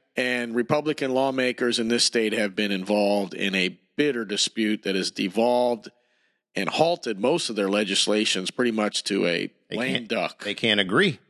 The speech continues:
Speaker 1: No, they are, uh, you know, they are fighting. There's a lot of, uh, shenanigans going on in the Senate room. Um, and now, uh, this is all boiled down to a, uh, bill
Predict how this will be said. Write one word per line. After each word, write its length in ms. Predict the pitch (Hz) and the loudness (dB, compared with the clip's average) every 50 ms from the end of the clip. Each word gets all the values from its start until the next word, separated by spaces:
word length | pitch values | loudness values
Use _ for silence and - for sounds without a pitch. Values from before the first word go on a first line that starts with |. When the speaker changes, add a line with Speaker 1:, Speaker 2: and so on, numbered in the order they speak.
| _ _ - | _ _ -4
Speaker 1:
No, 200 | 123 117 95 85 | -2 -2 0 0
they 260 | 85 101 117 127 131 127 | 0 0 2 2 2 2
are, 180 | 123 117 110 | 0 0 0
uh, 180 | 104 101 101 - - | 0 0 -2 -2 -2
you 200 | 110 107 104 95 | -2 -2 -2 0
know, 260 | 95 87 80 80 82 - - | 0 0 0 0 -2 -2 0
they 120 | 113 120 123 | 0 2 2
are 80 | 110 | 0
fighting. 720 | - - - 117 127 135 139 143 143 143 143 147 151 131 107 | -2 -2 0 0 0 0 -2 -2 -4 -4 -4 -6 -4 -2 0
There's 260 | 107 104 101 101 - | 0 2 2 2 2
a 60 | 104 | 2
lot 240 | 104 107 107 107 104 | 2 4 4 2 2
of, 180 | 98 98 98 | 0 -2 -2
uh, 280 | 101 95 101 98 95 92 - _ _ _ _ _ _ _ _ _ | -4 -4 -4 -4 -4 -6 -10 _ _ _ _ _ _ _ _ _
shenanigans 720 | - - - 113 117 117 135 143 151 147 143 143 143 135 | -2 0 0 2 2 2 2 2 0 -2 -2 -2 -2 0
going 260 | 127 139 135 131 135 135 | 0 2 2 2 2 2
on 240 | 135 135 135 135 | 0 0 0 -2
in 80 | 127 123 | -2 -2
the 80 | 123 117 | -2 0
Senate 360 | - - 139 127 127 127 131 | 2 2 2 2 0 -2 -2
room. 360 | 131 131 135 131 131 135 127 - _ _ _ _ _ _ _ - | 0 0 0 0 -2 -4 -8 -12 _ _ _ _ _ _ _ -2
Um, 400 | 110 117 117 113 104 98 98 92 - _ _ _ _ _ _ _ _ _ - | 0 0 2 0 0 -2 -4 -8 -12 _ _ _ _ _ _ _ _ _ -6
and 160 | 120 120 120 | -4 -2 0
now, 460 | 135 139 156 165 170 165 156 147 139 | 0 2 2 2 0 0 0 0 -2
uh, 200 | 131 104 113 127 | -4 -4 -4 -2
this 340 | 120 123 147 170 170 - - | 0 2 2 2 2 0 0
is 220 | - 127 117 - - - _ _ _ _ _ - | 0 0 0 -2 -4 -8 _ _ _ _ _ 0
all 500 | 151 175 202 202 175 143 131 120 - _ _ _ _ - | 0 2 2 2 0 -2 -4 -6 -10 _ _ _ _ -2
boiled 340 | 147 160 156 139 127 117 107 | 0 0 0 0 -2 -2 -2
down 320 | 120 120 120 127 127 120 | -2 -2 0 0 -2 -2
to 380 | - - 117 104 98 92 95 - _ _ _ _ _ _ _ _ _ _ _ - | -2 0 2 2 2 2 0 -2 _ _ _ _ _ _ _ _ _ _ _ -2
a, 340 | 107 107 104 104 104 101 98 | 0 0 2 2 2 2 2
uh, 160 | 92 90 90 | 0 0 -2
bill 720 | 82 92 _ - 147 180 190 170 139 123 113 110 107 - | -4 -4 _ 0 2 2 2 0 0 -2 -4 -6 -10 -12